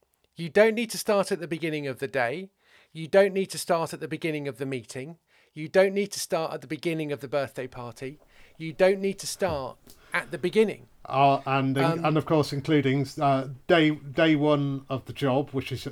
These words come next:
Speaker 2: I know is your bugbear, James, and I've read, I've
Speaker 1: Yeah.
Speaker 2: already had a, some of those.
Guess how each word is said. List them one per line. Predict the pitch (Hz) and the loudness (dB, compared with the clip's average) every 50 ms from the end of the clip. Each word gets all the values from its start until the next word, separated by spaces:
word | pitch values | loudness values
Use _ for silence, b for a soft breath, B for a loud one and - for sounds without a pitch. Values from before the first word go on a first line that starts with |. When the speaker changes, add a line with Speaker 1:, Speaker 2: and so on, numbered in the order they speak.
| 127 127 | -6 -4
Speaker 2:
I | 123 131 | -4 -2
know | 135 135 127 123 | 0 0 0 0
is | 117 - - | -2 -2 0
your | 131 127 127 123 | 0 2 2 2
bugbear, | - - 123 123 - - - 113 110 107 107 117 - b b b b b b | 0 0 -2 -2 -2 -4 -4 -2 0 0 -2 -2 -4 b b b b b b
James, | - 131 110 113 123 123 117 - | -4 -2 -2 0 -2 -4 -4 -6
and | 131 120 | -6 -4
I've | 120 123 120 - - | -4 -4 -6 -6 -6
read, | 135 127 123 117 - - | -4 -4 -4 -4 -6 -10
I've | 139 131 | -4 0
Speaker 1:
Yeah. | 135 135 139 | 4 4 4
Speaker 2:
already | 147 151 143 139 131 | 4 4 2 0 0
had | - 139 131 127 | -2 -2 -2 -2
a, | 123 123 120 - 120 113 | -4 -6 -6 -8 -14 -14
some | - - 147 123 120 | -8 -6 -6 -4 -4
of | 120 113 | -4 -4
those. | 127 120 117 120 127 120 - | -2 -2 -2 -2 -4 -4 -6